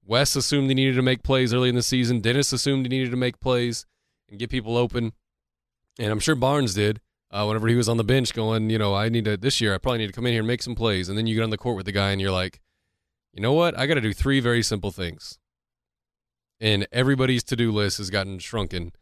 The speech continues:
And it's, that's why they're a good team right now. That and defense. <laughs>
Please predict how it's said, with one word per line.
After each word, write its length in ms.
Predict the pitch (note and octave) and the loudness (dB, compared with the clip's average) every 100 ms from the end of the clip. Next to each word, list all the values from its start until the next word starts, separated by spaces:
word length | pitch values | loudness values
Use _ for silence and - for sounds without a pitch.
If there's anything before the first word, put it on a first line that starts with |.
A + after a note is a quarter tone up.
| _ _ _ - | _ _ _ -8
And 600 | G2 F#2+ F#2 F#2 F2 F2+ | -2 2 2 0 -4 -8
it's, 400 | G#2+ F#2+ - - _ _ _ _ _ _ _ _ | -8 -6 -6 -8 _ _ _ _ _ _ _ _
that's 240 | A2+ B2 | -2 0
why 140 | D#3 C#3+ | 2 4
they're 140 | C3 | 2
a 60 | B2 | 2
good 200 | A#2+ F#2 | 0 -2
team 240 | G#2 F#2+ | -4 -2
right 180 | F2 D2 | -2 -4
now. 260 | E2+ F2 - _ _ _ _ C3 | -10 -12 -14 _ _ _ _ -2
That 160 | D#3 | 0
and 120 | A#2 | -2
defense. 500 | F2 F2+ F#2 E2 - _ - - | -8 -14 -14 -20 -20 _ -4 0
<laughs> 180 | - | 2